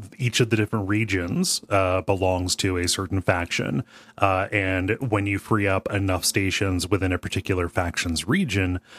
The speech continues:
you unlock the ability to make runs on their stronghold. Um, and if you take that stronghold, then you, uh, wipe that faction off the map. And kind of the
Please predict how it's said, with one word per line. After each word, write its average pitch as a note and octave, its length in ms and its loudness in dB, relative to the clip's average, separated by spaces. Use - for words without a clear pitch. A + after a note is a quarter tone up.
you G#2+ 120 4
unlock G2 320 2
the G#2+ 100 2
ability F#2 400 0
to F2+ 80 0
make F2+ 180 0
runs F2+ 300 0
on F2 80 0
their E2 140 -2
stronghold. - 840 -2
Um, F2+ 300 2
and F2 100 0
if F2 100 0
you F#2 60 0
take - 220 -2
that F2 160 -6
stronghold, A2+ 520 2
then F#2 200 2
you, F2 220 0
uh, E2 160 -2
wipe F#2 220 0
that F2+ 160 -4
faction F2+ 360 -2
off F#2 180 -4
the - 80 -4
map. - 300 -6
And F2+ 460 0
kind F#2+ 160 0
of E2+ 120 -4
the F#2 120 0